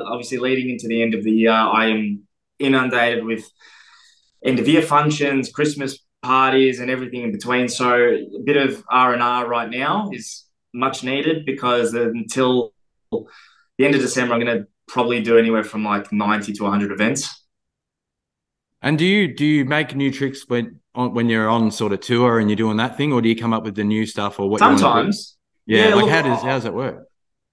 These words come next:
Speaker 1: Look, I, um, the, my, I'm most creative when I'm actually in the environment. Like, it's gonna sound strange, but for all of my shows, I've never rehearsed. Like, I've got a sort of,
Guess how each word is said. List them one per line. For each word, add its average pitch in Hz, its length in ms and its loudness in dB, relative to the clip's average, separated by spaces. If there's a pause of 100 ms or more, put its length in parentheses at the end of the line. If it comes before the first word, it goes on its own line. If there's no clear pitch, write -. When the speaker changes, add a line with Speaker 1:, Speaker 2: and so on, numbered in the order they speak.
(240)
Speaker 1:
Look, 156 360 -2
I, 175 400 2
um, 151 600 -2 (140)
the, 139 100 -4 (280)
my, 147 140 2
I'm 147 280 4
most 190 320 0
creative 131 400 -2
when 123 140 -4
I'm 120 100 -4
actually 113 400 -8
in 117 300 -10 (140)
the 120 120 -8
environment. 117 580 0
Like, 123 180 -2 (1080)
it's 151 160 0
gonna 151 160 4
sound 139 300 0
strange, 127 280 -2
but 113 220 -8
for 123 120 -2
all 147 260 6
of 151 100 0
my 120 120 0
shows, 123 480 0
I've 117 200 -4
never 113 220 -4
rehearsed. 98 640 -10 (320)
Like, 127 160 0
I've 135 180 0
got 147 200 4
a 165 80 2
sort 147 260 0
of, - 120 -4